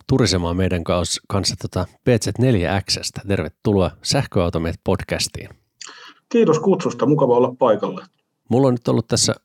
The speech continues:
Speaker 1: tän viikon ajossa toi B Z neljä X A V D alla, ja aiemminhan mulla oli se etuvetonen versio.
Speaker 2: Mm.
Speaker 1: Ja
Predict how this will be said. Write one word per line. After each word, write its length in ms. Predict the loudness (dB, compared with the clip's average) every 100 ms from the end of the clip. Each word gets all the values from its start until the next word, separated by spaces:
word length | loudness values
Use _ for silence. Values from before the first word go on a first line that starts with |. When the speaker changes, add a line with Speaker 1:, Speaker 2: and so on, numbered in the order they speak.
| _
Speaker 1:
tän 220 | 0 2 4
viikon 320 | 2 2 2
ajossa 360 | 4 2 0
toi 300 | -2 0 0 -2 _ _ _ -2
B 40 |
Z 260 | 0 0 -2 -2
neljä 400 | 0 2 2 0
X 120 | -4 -2
A 260 | 2 4 4
V 200 | 2 0
D 200 | -2 -4 -8 _ -20 -20 -20 -20 _ -6
alla, 420 | -2 0 0 -4 -8 _ -8
ja 220 | -4 -4 -6 _ _ _ _ _ _ _ _ _ _ _ -2
aiemminhan 400 | 2 2 0 -2
mulla 160 | 0
oli 100 | 0
se 80 | 0
etuvetonen 600 | 0 0 0 -2 -4 -10 -14 -20 -20 -8
versio. 340 | -6 -6 -6 -8 -12 _ _ -10
Speaker 2:
Mm. 220 | -4 -2 -4 -8 _ _ -8
Speaker 1:
Ja 220 | -4 -4